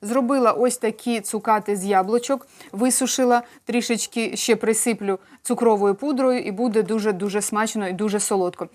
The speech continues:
Але вони і так дуже солодкі і ароматні получились.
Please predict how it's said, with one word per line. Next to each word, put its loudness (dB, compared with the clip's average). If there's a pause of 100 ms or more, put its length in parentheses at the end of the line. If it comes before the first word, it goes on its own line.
(140)
Але 6
вони -2
і -8
так 0
дуже -4
солодкі -2
і 0
ароматні -2
получились. -8